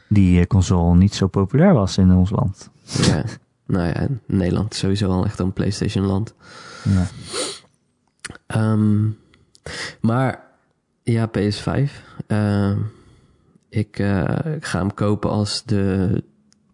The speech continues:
Speaker 2: zoals de geruchten doen vermoeden dat, eh, er een Demon's Souls remaster komt.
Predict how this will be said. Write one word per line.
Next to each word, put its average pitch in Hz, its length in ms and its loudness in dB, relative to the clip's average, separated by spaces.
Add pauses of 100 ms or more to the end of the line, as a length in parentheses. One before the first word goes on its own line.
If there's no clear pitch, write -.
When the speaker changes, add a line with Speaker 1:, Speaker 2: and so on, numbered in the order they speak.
(500)
Speaker 2:
zoals 98 400 -2
de 107 100 -2
geruchten 107 460 -2
doen 101 260 0
vermoeden 101 420 0
dat, - 500 -6
eh, - 580 -2
er - 360 -2
een 98 140 0
Demon's 110 320 0
Souls 123 300 -2
remaster 120 540 0
komt. 147 320 -4